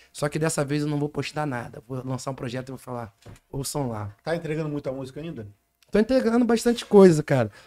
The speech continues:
Speaker 1: É, eu dei um mole agora na correria de show pra tu ver. E conciliar também, né, a carreira de cantor e de compositor é difícil. Você acredita que o Ferrugem gravou um D V D? O Valério falou, "Ó, manda as músicas que-," pô, eu fiz uma música, cara, é...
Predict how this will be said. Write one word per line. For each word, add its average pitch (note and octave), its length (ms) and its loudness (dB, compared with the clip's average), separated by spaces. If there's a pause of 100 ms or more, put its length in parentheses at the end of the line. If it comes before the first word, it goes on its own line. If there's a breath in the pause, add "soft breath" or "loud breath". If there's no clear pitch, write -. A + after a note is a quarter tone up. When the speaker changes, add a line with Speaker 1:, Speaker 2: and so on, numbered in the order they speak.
(140 loud breath)
Speaker 1:
É, D#3+ 200 2
eu F3 100 2
dei F3+ 180 2
um G3+ 100 4
mole F#3+ 300 6
agora F3 560 2
na D3+ 120 0
correria E3+ 360 2
de D#3 60 -2
show F3+ 120 -4
pra F3+ 100 -4
tu G#3+ 120 0
ver. E3+ 240 2 (420 loud breath)
E D3 120 2
conciliar F#3+ 540 4
também, F3 360 0
né, D#3+ 80 0
a - 20 -4
carreira D#3+ 320 -2
de D#3 100 -4
cantor D#3+ 280 -2
e - 20 -10
de - 60 -10
compositor D#3+ 440 -2
é D#3 40 0
difícil. D#3+ 460 -6 (460 soft breath)
Você - 180 -2
acredita G#3 380 0
que F3 120 -4
o E3 40 0
Ferrugem E3+ 300 0
gravou D#3+ 200 2
um E3 40 0
D D#3 80 0
V D3+ 120 -2
D? F3 240 0 (800)
O C3 100 -4
Valério D#3 460 -2
falou, D3+ 240 2
"Ó, D3 220 2 (220 soft breath)
manda F#3 240 2
as E3 80 0
músicas E3+ 460 -2
que-," - 140 -16 (120)
pô, F3+ 120 -2
eu E3 40 -2
fiz F3+ 200 -4
uma D#3+ 140 0
música, C#3+ 400 -2
cara, A2 280 -8 (440 soft breath)
é... A#2 720 -6